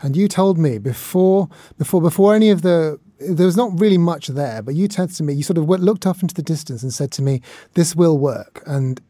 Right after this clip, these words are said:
you will see it happen in your lifetime." Now, given that there's been lots and lots of delays for iter in the time since, um, I wonder, do you still believe that? Do you still believe that you'll be in that control room at iter watching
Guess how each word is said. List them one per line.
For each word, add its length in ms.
you 180
will 140
see 240
it 80
happen 280
in 60
your 140
lifetime." 580
Now, 180
given 260
that 80
there's 160
been 180
lots 260
and 80
lots 160
of 60
delays 540
for 340
iter 260
in 180
the 80
time 280
since, 480
um, 360
I 60
wonder, 360
do 80
you 120
still 180
believe 300
that? 160
Do 80
you 40
still 200
believe 320
that 40
you'll 140
be 140
in 80
that 120
control 400
room 220
at 80
iter 400
watching 640